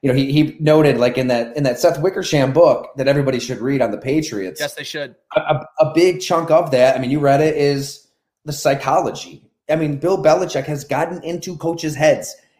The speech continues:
Speaker 1: There are specific examples of that. You see it. Like, it's, it's active coaching on his part. He knows what he's doing. And it just seemed like that night he was in Sean McDermott's head. Sean McDermott,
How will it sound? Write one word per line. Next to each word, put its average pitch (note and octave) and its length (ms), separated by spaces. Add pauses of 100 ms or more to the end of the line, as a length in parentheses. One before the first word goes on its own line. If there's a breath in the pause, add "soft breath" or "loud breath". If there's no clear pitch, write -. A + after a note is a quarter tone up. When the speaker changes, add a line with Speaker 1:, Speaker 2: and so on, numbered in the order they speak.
Speaker 1:
There D3 100
are C#3+ 60
specific F3+ 560
examples C#3+ 560
of D3+ 320
that. C3+ 400
You D#3 120
see F3 420
it. - 200
Like, C#3 300 (400 soft breath)
it's, E3+ 260
it's E3+ 240
active D#3+ 640
coaching F3 340
on C3 120
his E3+ 200
part. E3 300
He G3 80
knows F#3+ 380
what F#3 100
he's D#3+ 180
doing. D#3 520 (640 soft breath)
And F3 200
it F3+ 120
just A#3 300
seemed A#3 300
like E3+ 220
that F#3 220
night G#3 240
he G3+ 140
was G3+ 320
in F#3 140
Sean D#3 280
McDermott's D3 500
head. G3 440
Sean A3 220
McDermott, F#3 480